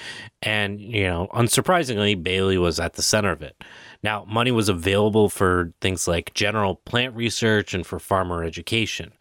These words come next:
Much of the research was guided by Bailey, and it went across the board, from poplars to cabbage and, like, literally any other plant you can think of in between, right?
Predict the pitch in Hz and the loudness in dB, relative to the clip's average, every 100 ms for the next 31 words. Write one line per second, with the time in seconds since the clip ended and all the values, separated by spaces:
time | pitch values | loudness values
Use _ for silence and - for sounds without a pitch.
0 | - - - - - 123 147 - 113 101 | -20 -20 -20 -14 -2 0 2 2 2 2
1 | 98 - 98 - 95 104 87 87 - 85 | 2 2 0 0 -2 -2 -4 -4 -4 -4
2 | 85 110 98 85 87 98 107 117 - 127 | 0 0 0 -2 -2 0 2 2 0 2
3 | 117 - 87 95 82 - 98 87 87 - | 2 0 0 0 0 -2 0 0 -2 -6
4 | - 139 143 - 131 131 131 120 - - | 0 2 2 2 4 4 4 2 -4 0
5 | 101 87 80 - 117 107 104 95 92 - | 2 2 0 0 -2 0 0 0 -2 -4
6 | 90 82 78 - 127 143 120 110 107 98 | -6 -6 -6 2 4 4 2 2 0 0
7 | 92 - 95 90 85 - 87 82 87 85 | -2 -2 -2 -2 -8 -6 -4 -2 -2 0
8 | 87 80 82 - 76 82 80 80 85 | 0 -2 -4 -6 -10 -10 -8 -8 -10